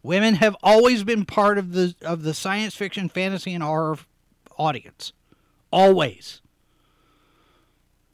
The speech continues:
Nobody has ever made the claim otherwise.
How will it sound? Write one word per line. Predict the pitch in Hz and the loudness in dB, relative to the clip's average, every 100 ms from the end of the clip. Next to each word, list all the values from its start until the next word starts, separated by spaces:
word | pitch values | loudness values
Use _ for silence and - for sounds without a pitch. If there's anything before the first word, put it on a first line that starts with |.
| _ _ _ _ _ _ | _ _ _ _ _ _
Nobody | 127 165 208 247 240 220 | -4 2 4 6 4 2
has | 165 185 - _ | -2 -4 -6 _
ever | 202 226 240 | 0 2 0
made | 214 208 180 | 0 -2 -4
the | 175 | -6
claim | 214 196 185 | -4 -2 -2
otherwise. | 180 170 120 78 - - - | -2 -2 -4 -10 -16 -20 -20